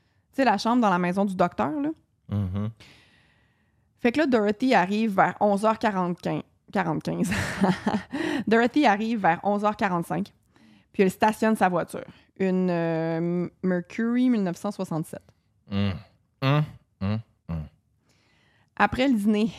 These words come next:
Speaker 1: le détective privé qui était au courant de la rencontre, il appelle Paul pour savoir si tout allait bien. Paul répond que oui, tout va bien, tout est correct.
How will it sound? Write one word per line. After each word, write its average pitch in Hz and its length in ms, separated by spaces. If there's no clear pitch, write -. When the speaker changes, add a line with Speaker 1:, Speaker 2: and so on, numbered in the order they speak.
Speaker 1:
le 180 160
détective 180 500
privé 202 380
qui 190 120
était 170 140
au 185 60
courant 185 320
de 190 60
la 165 80
rencontre, 180 540
il 175 100
appelle 160 320
Paul 233 340
pour 170 140
savoir 175 340
si - 100
tout 214 140
allait 240 220
bien. 190 220
Paul 247 160
répond 196 600
que 165 140
oui, 240 420
tout 226 80
va 190 120
bien, 185 240
tout - 120
est 202 80
correct. - 440